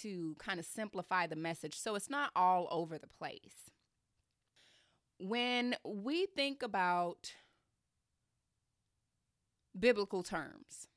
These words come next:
because everything that I'm speaking of is already been prophesied in the Bible. And in the Bible, they spoke about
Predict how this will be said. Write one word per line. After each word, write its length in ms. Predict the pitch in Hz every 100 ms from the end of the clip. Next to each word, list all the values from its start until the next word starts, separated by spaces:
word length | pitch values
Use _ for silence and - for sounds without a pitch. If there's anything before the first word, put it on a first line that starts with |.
| _ 214
because 440 | 247 262 262 240
everything 540 | - 294 359 330 320 302
that 180 | 269 -
I'm 180 | 214 214
speaking 560 | - - 220 - 208 175
of 340 | 170 170 170 -
is 180 | 185 180 -
already 960 | 190 226 269 254 247 226 180 160 165 - _ _ - - -
been 180 | 190 214
prophesied 880 | - 240 254 240 185 175 165 165 180 -
in 200 | 196 196
the 60 | 175
Bible. 580 | 180 170 165 - - 262 247 _ _ _ _
And 100 | 214
in 120 | 226 269
the 60 |
Bible, 420 | 233 226 226 180
they 160 | 170 190
spoke 360 | - 208 240 277
about 440 | 226 185 175